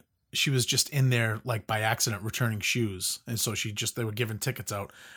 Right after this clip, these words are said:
I wish they were giving them away in the back, but just some random lady. So she ends up, um, she wins the thing, and she's in a scooter, so she can't, you know, she can't carry it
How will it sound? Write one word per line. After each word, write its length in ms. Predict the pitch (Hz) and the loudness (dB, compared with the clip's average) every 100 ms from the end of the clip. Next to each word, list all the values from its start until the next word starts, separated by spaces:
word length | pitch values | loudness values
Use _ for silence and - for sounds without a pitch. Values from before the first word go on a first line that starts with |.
| - | -2
I 60 | |
wish 220 | 120 156 - | 0 2 2
they 80 | 117 | 2
were 80 | 110 | 0
giving 340 | 131 123 117 | 0 2 2
them 200 | 113 110 - | 0 -2 -4
away 300 | 117 113 110 | -2 -2 -2
in 100 | 107 | -4
the 60 | |
back, 440 | 98 120 117 95 - | 0 2 2 0 -6
but 260 | 101 - | -8 -6
just 200 | - - | 0 2
some 200 | 131 113 | 2 2
random 300 | 117 123 117 | 2 2 2
lady. 340 | 113 117 104 104 - - - - | 0 0 -2 -8 -16 -18 -18 -12
So 180 | - 131 | -2 2
she 200 | - 135 | 4 4
ends 160 | 127 123 | 4 6
up, 260 | 113 - | 4 2
um, 440 | 117 110 104 101 98 _ _ - | 2 2 0 -4 -8 _ _ -2
she 140 | 135 | 2
wins 220 | 147 165 | 4 4
the 40 | 123 | 2
thing, 240 | 92 - - - - - - - _ - | -4 -10 -16 -20 -20 -20 -20 -20 _ -6
and 440 | 120 110 107 - - | -2 0 -2 -4 0
she's 260 | 143 123 | 2 4
in 60 | 147 | 6
a 60 | |
scooter, 580 | 139 - 135 120 104 107 _ - - _ - | 8 8 4 2 0 -4 _ -20 -20 _ -4
so 160 | - | 0
she 160 | - 113 | 0 -2
can't, 380 | - 147 139 - _ _ _ | -2 0 0 -2 _ _ _
you 100 | 165 | -6
know, 60 | 117 | -4
she 160 | - 113 | -4 -4
can't 340 | 147 131 - | 0 -2 -2
carry 420 | - 147 147 110 | 2 4 4 2
it 140 | 104 | -4